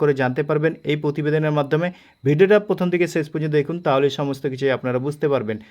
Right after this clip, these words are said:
তো চলুন বন্ধুরা, ভিডিওটাকে শুরু করা যাক। দেখুন, এই প্রতিবেদনে বলা হয়েছে, প্রধানমন্ত্রী আবাস প্রকল্পের বিস্তর দুর্নীতির অভিযোগ উঠেছিল। যোগ্য উপভোক্তাদের বাদ দিয়ে অযোগ্যরা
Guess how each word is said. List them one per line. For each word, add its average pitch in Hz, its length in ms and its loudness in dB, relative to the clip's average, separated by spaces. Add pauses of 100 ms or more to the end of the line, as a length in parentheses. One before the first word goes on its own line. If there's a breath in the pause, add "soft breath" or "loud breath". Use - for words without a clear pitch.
(180 loud breath)
তো 165 100 -2
চলুন 208 320 6
বন্ধুরা, 160 260 4
ভিডিওটাকে 123 420 0
শুরু 135 240 -4
করা 117 200 0
যাক। 110 160 -2 (260)
দেখুন, 185 280 4
এই 220 180 6
প্রতিবেদনে 208 460 4
বলা 208 200 4
হয়েছে, 202 240 2 (340 soft breath)
প্রধানমন্ত্রী 220 500 4 (120)
আবাস 165 300 4
প্রকল্পের 185 600 2
বিস্তর 156 400 2 (120)
দুর্নীতির 151 440 4 (160)
অভিযোগ 135 360 2
উঠেছিল। 127 360 0 (480 soft breath)
যোগ্য 180 340 4 (220)
উপভোক্তাদের 170 680 2
বাদ 143 320 4
দিয়ে 156 240 4 (300 loud breath)
অযোগ্যরা 175 680 4